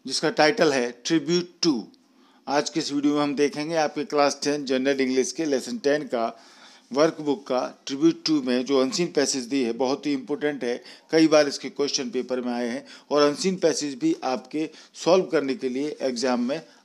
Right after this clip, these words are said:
आती रही है। तो इसमें अनसीन जो है उसमें एक कबूतर और मधुमक्खी इन दोनों के आपसी सहयोग किस प्रकार से, अ, होता है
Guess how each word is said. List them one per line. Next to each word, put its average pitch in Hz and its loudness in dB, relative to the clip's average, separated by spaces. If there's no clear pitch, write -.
आती 127 -4
रही 135 4
है। 107 -10
तो 165 -4
इसमें 180 0
अनसीन 180 -6
जो 160 2
है 147 0
उसमें 170 -2
एक 175 -2
कबूतर 147 0
और 147 -4
मधुमक्खी 131 -4
इन 160 -2
दोनों 156 2
के 165 -4
आपसी 151 0
सहयोग 156 0
किस 156 -6
प्रकार 131 -4
से, 127 -6
अ, 110 -16
होता 139 0
है 113 -4